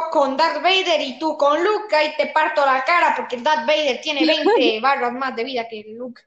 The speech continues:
Speaker 2: Y después usando los tipos que disparan y después otra vez espadas y así a cada rato. Sería más fácil.
Speaker 1: Sí,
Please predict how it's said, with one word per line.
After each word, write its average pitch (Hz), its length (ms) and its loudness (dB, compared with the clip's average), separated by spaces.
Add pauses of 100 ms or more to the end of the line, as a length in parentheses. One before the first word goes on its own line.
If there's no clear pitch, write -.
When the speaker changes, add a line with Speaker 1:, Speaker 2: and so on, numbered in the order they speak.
(120)
Speaker 2:
Y 247 120 2
después 285 360 2
usando 277 300 2
los 240 200 0
tipos 247 300 -2
que 226 100 0
disparan 302 500 2
y 247 80 -4
después 240 320 -4
otra 226 180 -4
vez 233 140 -6
espadas 285 480 2
y - 40 -2
así 226 140 -6
a 226 60 -6
cada 220 200 0
rato. 233 360 -2 (1000)
Sería 320 220 -2
más 302 160 0
fácil. 220 340 -2 (1500)
Speaker 1:
Sí, 440 140 0